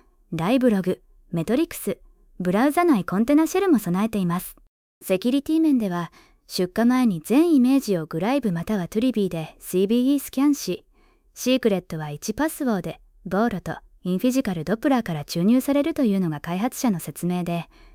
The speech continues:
コメント内ではプロトンパスも挙げられています。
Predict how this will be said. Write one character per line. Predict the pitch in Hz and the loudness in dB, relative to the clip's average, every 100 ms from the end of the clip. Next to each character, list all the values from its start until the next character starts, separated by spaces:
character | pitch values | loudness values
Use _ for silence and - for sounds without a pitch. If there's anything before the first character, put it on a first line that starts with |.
| _ _ | _ _
コ | 196 | 2
メ | 208 | 2
ン | 254 | 2
ト | 285 | 2
内 | 262 220 | 2 0
で | 165 | -4
は | 151 - | -8 -6
プ | |
ロ | 165 | -4
ト | 208 285 | 0 0
ン | 311 | 0
パ | 359 | -2
ス | 370 | 0
も | 254 | 0
挙 | 165 | 0
げ | 160 | -4
ら | 175 | -6
れ | 190 | -4
て | 196 | -2
い | |
ま | 196 214 | -2 -2
す。 | - | -6